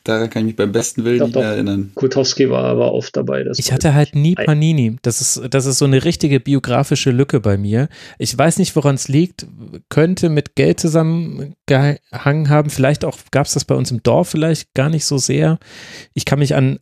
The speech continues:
Speaker 3: ein W-M-Album von meinem großen Bruder erinnern, aber ansonsten Panini-freie Zone. Das heißt, bei mir setzt dieses ganze, ich kenne irgendwelche Spielernamen, erst mit Anstoß und solchen Sachen ein. Wo man die halt dann
Speaker 2: Ja, bei mir, also da hat wirklich sehr, sehr gut geholfen.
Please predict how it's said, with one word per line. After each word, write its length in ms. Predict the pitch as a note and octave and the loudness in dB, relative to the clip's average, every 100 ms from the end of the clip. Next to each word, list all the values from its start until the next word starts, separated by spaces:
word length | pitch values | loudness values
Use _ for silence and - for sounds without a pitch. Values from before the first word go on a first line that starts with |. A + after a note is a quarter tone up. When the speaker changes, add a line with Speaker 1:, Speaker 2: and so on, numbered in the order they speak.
| _ | _
Speaker 3:
ein 380 | B2+ C#3+ D3 C3 | 0 2 2 2
W-M-Album 720 | C3+ - D3 G3 E3 E3+ E3+ | 0 2 0 2 2 2 2
von 160 | D#3 D3+ | 0 -2
meinem 140 | C#3 | -2
großen 320 | C3 C#3 C3 C3 | 0 -2 0 0
Bruder 280 | D#3 E3+ | 2 2
erinnern, 380 | D#3 D#3 D#3 D3+ | 2 2 2 0
aber 220 | C3+ A#2+ | 0 -2
ansonsten 640 | A2+ A#2+ B2+ D#3 - D3 D3 _ - - _ - | -2 -2 -2 -2 -6 -6 -6 _ -18 -18 _ -6
Panini-freie 720 | A#2 B2+ D3+ C#3 - C3 C3 | 0 2 2 -2 0 0 2
Zone. 300 | - C#3 A2 | 0 0 0
Das 180 | G#2 - | 0 2
heißt, 180 | C3 - | 0 2
bei 100 | B2+ | 2
mir 220 | C#3+ F#3 | 4 4
setzt 260 | D3+ - | 2 0
dieses 240 | C#3+ C3+ B2 | 0 0 2
ganze, 340 | B2+ C#3+ C#3+ | 2 2 0
ich 200 | B2 - | 0 -2
kenne 220 | - C#3 | 0 2
irgendwelche 320 | C#3 B2 A#2 A#2+ | 2 0 0 0
Spielernamen, 640 | - E3 C#3+ A#2 B2 C3+ - - - | 0 2 4 4 2 0 -6 -12 0
erst 280 | C3 - | 0 2
mit 140 | C#3 - | 2 2
Anstoß 400 | C3+ - A#2 G#2+ | 2 2 2 2
und 140 | A2 | 0
solchen 240 | G#2+ G2 G#2 | 0 0 0
Sachen 280 | G2+ - | 0 0
ein. 300 | A2 G2+ G2+ - _ _ _ _ _ _ _ _ - | 0 2 0 -4 _ _ _ _ _ _ _ _ -4
Wo 80 | A2 | 0
man 160 | G#2+ | 0
die 160 | G2+ A2 | 2 2
halt 160 | G#2+ G#2+ | 4 2
dann 140 | G#2 | 2
Speaker 2:
Ja, 80 | C3+ | 2
bei 160 | C3 | 2
mir, 180 | B2 B2 | 0 0
also 220 | B2 C3 | -2 -2
da 180 | A#2+ C3 | -2 0
hat 220 | C3 - | 0 2
wirklich 360 | D3 D#3 E3+ - | 0 2 0 0
sehr, 340 | - - C#3 D3+ | -6 0 2 2
sehr 180 | D3 C3 | 2 0
gut 200 | C#3 - | -2 -4
geholfen. 480 | C3+ C3 B2+ B2 | 0 0 0 -10